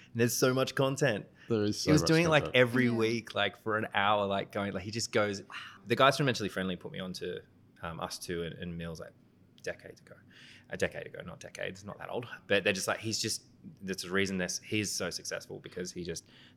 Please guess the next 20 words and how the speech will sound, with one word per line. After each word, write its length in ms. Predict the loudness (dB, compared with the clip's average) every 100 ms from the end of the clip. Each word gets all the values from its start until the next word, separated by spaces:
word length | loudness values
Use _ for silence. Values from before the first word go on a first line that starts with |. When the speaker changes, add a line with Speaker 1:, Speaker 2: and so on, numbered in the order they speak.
| _
Speaker 1:
tunnel 240 | 2 4
vision 300 | 2 0 -2
and 120 | -2
he'll 60 | -2
just 100 | -2
go 140 | -4
a 20 | -4
hundred 200 | -4 -6
percent 280 | -6 -8
down, 300 | -8 -8 -8 -10
and 80 | -8
that's 200 | -6 -6
it. 100 | -8
Just 160 | -4
blinkers 300 | 0 0 0
on, 220 | -2 -2 -8 -8
Speaker 2:
Mm. 280 | -6 -6 -8
Speaker 1:
go 100 | -8
for 120 | -8 -6
that. 200 | -8